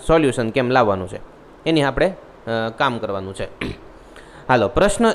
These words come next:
એકવીસથી ચોવીસ, આપણે અગાઉ વીસ પ્રશ્નો જોયા,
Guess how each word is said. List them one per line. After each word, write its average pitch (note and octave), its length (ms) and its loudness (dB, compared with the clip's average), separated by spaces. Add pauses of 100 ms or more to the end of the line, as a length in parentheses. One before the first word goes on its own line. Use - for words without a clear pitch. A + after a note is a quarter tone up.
એકવીસથી G3+ 500 2
ચોવીસ, D3+ 360 4
આપણે E3+ 240 4
અગાઉ E3+ 280 4
વીસ E3+ 220 2
પ્રશ્નો D#3+ 380 0
જોયા, A#2 280 2